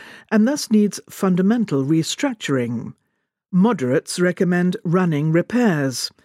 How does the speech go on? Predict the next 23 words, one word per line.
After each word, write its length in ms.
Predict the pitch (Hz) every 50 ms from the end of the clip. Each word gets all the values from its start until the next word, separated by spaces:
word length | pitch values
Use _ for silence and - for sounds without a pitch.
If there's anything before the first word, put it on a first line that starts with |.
| _ _ _ _ _ _ _ _ _ -
A 80 | -
lot 260 | 131 131 131 131 - -
rests 480 | 156 180 214 214 214 - - - -
on 200 | 226 220 214 220
which 360 | 214 - 196 262 285 - -
side 400 | - - 175 147 143 139 139 135 - -
prevails, 760 | - 143 135 175 254 269 208 156 143 127 120 110 - - - _ _ _ -
the 100 | 143 135
radicals 760 | 165 202 196 165 147 - - 151 147 151 151 147 - - - _ _ _ _ _ _
or 200 | - 143 139 139
the 100 | 135 170
repairers. 880 | 185 220 214 214 247 247 175 139 131 127 123 117 113 113 - - - - _ _ _ _ _ _ _ _ _ _ _ _ _ _ _ _ _ _ _ -
Any 220 | 302 339 349 269 175
of 160 | 147 131 -
the 80 | 156 139
frontrunners 680 | - 170 143 135 113 - 143 131 139 160 185 185 -
could 200 | - - 302 220
yet 240 | 208 180 170 156 -
end 240 | 175 165 170 165 165
up 240 | 139 131 - - 165
as 160 | 147 - -
the 80 | 165
nominee. 680 | 151 151 143 139 147 165 190 226 226 180 139 131 120